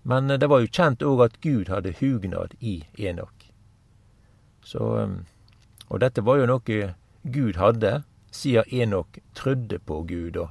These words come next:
Enok vandra med Herren. Enok opplevde ikke døden, og heller ikke å sjå døden.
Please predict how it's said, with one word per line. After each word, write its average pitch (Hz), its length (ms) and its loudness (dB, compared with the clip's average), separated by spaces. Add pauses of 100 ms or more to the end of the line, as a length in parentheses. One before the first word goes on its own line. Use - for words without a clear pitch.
Enok 120 360 0
vandra 110 680 2
med 87 140 -6
Herren. 95 400 0 (1040)
Enok 156 380 4
opplevde 95 920 0 (320)
ikke 101 500 -4 (100)
døden, 92 440 0 (600)
og 90 120 -2
heller 139 280 6
ikke 143 220 2
å 113 60 2
sjå 90 500 -2 (160)
døden. 95 480 -6